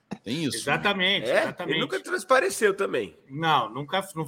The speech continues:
Speaker 2: não tá claro isso. Eu
Speaker 3: É,
Speaker 2: acho que
Speaker 3: ele
Speaker 2: não.
Speaker 3: deixa assim meio que subentendido.
Speaker 2: É, tá aí na entrelinha. Aí o que acontece?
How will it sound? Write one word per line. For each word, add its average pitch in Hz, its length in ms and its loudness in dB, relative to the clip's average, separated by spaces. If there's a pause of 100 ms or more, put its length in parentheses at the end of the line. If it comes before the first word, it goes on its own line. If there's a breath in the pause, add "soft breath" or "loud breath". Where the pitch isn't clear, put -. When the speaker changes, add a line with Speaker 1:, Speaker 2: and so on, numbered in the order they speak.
Speaker 2:
não 170 80 -12
tá 233 140 8
claro 175 480 8
isso. 113 320 -8
Eu 131 100 0
Speaker 3:
É, 135 40 2
Speaker 2:
acho 104 140 -2
que - 80 -8
Speaker 3:
ele 127 260 -8
Speaker 2:
não. 170 140 2
Speaker 3:
deixa 185 180 2
assim 202 300 -6
meio 240 200 -2
que 254 180 -10
subentendido. 202 840 -6
Speaker 2:
É, 147 480 6
tá 123 120 -6
aí 160 160 0
na 170 200 -6
entrelinha. 185 600 -4
Aí 247 340 4
o 226 60 -2
que 233 80 0
acontece? 190 600 0